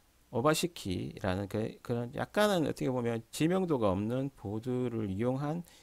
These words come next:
이파이브 일육오공 브이 투, 어,의 오버클럭킹 클럭 스피드는 사점일이었습니다.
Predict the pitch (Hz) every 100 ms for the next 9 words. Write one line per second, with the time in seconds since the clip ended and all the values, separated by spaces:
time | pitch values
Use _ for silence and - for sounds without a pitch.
0 | - 175 - 202 170 175 220 202 185 147
1 | 113 117 - - 160 139 127 107 101 -
2 | _ _ _ - 104 98 98 92 98 -
3 | - 123 151 - 165 165 - - 151 151
4 | - 165 165 165 - - 139 120 113 -
5 | 190 - - 214 208 - 165 175 131 -
6 | 92 82 80